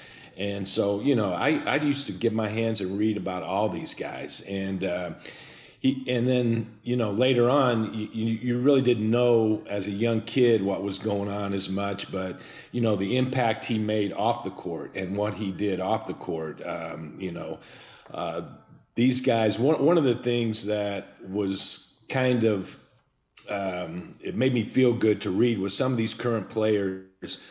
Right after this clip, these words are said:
actually aware of what he did and how he paved the road for some of them. You know, I know Brown and Tatum both made these comments yesterday. A lot's been said about Bill in the last twenty-four hours,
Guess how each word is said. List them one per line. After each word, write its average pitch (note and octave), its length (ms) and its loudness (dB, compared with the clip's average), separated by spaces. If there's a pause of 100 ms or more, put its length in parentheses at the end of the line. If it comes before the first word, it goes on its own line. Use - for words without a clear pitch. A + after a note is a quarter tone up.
(120)
actually A2+ 560 2
aware G2+ 560 0
of F2 260 -8
what G2 240 0
he G#2 140 -2
did F#2+ 540 -2
and F#2 160 -6
how G2+ 200 -2
he G2+ 140 -2
paved G2+ 500 0 (340)
the F#2 120 -4
road B2 460 4
for F#2 80 -4
some F#2+ 300 -2
of E2+ 60 -6
them. E2+ 120 -8
You G2+ 100 -2
know, G2 160 0
I G2+ 60 0
know G#2+ 180 4
Brown A2 480 2
and G2+ 140 -2
Tatum A2+ 380 4
both A2 280 2
made A2 200 -2
these A2 180 -2
comments A2 480 -2
yesterday. G2+ 720 0 (280)
A F2+ 60 0
lot's A2+ 300 4
been A2 200 0
said A2 200 2
about F#2+ 320 0
Bill G#2 180 2
in G2+ 60 -2
the G2 80 0
last F#2+ 320 -2
twenty-four F#2 540 -2
hours, F#2+ 540 -2